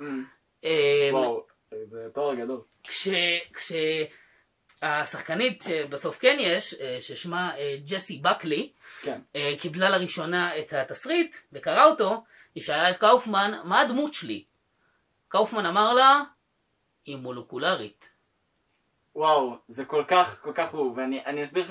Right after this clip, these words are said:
Speaker 1: גם למה, כי הוא, הוא
Speaker 2: איך מבינים מזה מה הדמות?
Speaker 1: הוא ממש
Speaker 2: איך אני
Speaker 1: מתעקש
Speaker 2: בתור שחקן אמור לעבוד עם זה?
Speaker 1: הוא ממש מתעקש על העובדה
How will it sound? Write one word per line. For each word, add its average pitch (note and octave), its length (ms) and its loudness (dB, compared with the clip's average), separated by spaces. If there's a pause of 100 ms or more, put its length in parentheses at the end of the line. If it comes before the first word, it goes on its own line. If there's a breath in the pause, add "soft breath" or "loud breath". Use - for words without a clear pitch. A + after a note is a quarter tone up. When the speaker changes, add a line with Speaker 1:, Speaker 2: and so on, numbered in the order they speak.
Speaker 1:
גם D3+ 120 -8
למה, D3 340 -2
כי C3 120 -10
הוא, B2+ 360 -4
הוא B2+ 340 -6
Speaker 2:
איך B2 120 -8
מבינים F#3 460 -6
מזה E3+ 200 -6
מה F3+ 140 -2
הדמות? F3 360 -6
Speaker 1:
הוא D3+ 120 -8
ממש E3+ 360 2
Speaker 2:
איך G#3 140 -4
אני G3+ 140 0
Speaker 1:
מתעקש F#3+ 120 -2
Speaker 2:
בתור G#3 140 2
שחקן - 420 -2
אמור F#3+ 220 -4
לעבוד F3 280 -2
עם D#3 140 -8
זה? A#2+ 140 -20
Speaker 1:
הוא C#3+ 120 -6
ממש D3+ 400 0
מתעקש D3+ 440 -6
על C#3+ 120 -4
העובדה B2+ 520 -2